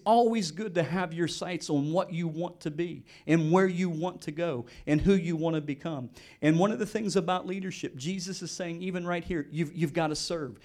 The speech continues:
You've gotta be in a place. You wanna be great? You've gotta be in a place of where you're choosing to serve.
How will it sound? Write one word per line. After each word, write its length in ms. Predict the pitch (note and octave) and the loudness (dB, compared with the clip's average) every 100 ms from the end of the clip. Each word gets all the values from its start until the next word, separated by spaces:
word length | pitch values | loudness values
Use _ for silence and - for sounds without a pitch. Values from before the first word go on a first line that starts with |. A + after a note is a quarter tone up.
| - - | -14 2
You've 160 | E3+ | 6
gotta 240 | F3 F3+ F3+ | 6 6 4
be 200 | E3 F#3 | 0 -2
in 100 | F3 | -2
a 60 | |
place. 320 | D#3+ F#3 D#3+ F#3 | -4 -4 -2 2
You 80 | |
wanna 220 | F#3+ G3+ F3+ | 2 2 0
be 160 | F3+ | -2
great? 400 | C#3 E3+ F3+ - - - | 0 0 0 -4 -18 -2
You've 200 | F3 D#3 | 0 4
gotta 280 | F3+ F#3 F#3 | 4 4 0
be 180 | F3+ F#3+ | -2 -2
in 100 | F3+ | -4
a 60 | |
place 320 | F3+ F3+ F3 | -2 -4 -2
of 160 | F#3 D3 | -2 4
where 140 | F3 | 4
you're 180 | F3 D#3+ | 4 2
choosing 640 | D#3 - G#3+ G#3+ F3 F#3 F3 | -2 -4 -2 0 0 -2 -2
to 120 | D3+ | -4
serve. 400 | - F#3 D3 | -2 -4 -6